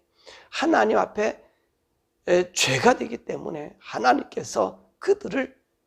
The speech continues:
멸하신다는 거예요. 그래서 너를 도와달라고 너가 손 벌려서 너의 손을 잡은 그들도 함께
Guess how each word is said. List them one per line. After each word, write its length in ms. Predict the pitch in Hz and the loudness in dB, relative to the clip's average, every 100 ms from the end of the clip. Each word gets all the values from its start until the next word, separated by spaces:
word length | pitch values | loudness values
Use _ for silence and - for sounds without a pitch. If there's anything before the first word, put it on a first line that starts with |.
| _ | _
멸하신다는 600 | - 117 135 - - - | -10 -8 -8 -10 -10 -14
거예요. 140 | - _ _ _ _ _ | -16 _ _ _ _ _
그래서 380 | - 247 233 - - - | -8 -2 -2 -2 -16 -8
너를 640 | 143 165 190 226 220 196 - _ _ _ _ _ | 8 10 10 8 6 0 -8 _ _ _ _ _
도와달라고 1080 | - 175 202 202 202 190 190 196 202 196 - - _ | 0 6 6 8 6 6 4 6 6 4 0 -20 _
너가 280 | 160 165 180 | 2 6 6
손 280 | 175 - 160 | 4 -6 2
벌려서 580 | 156 160 151 156 143 _ _ - | 2 4 0 -2 -8 _ _ 6
너의 260 | 165 196 | 8 8
손을 400 | 190 - 202 185 | 6 -4 -2 -2
잡은 380 | 175 151 175 170 - | 0 -4 -2 -4 -6
그들도 480 | - 151 165 - - | -10 -2 -2 -2 -10
함께 800 | - - 320 311 - 202 - | -6 2 2 2 2 2 2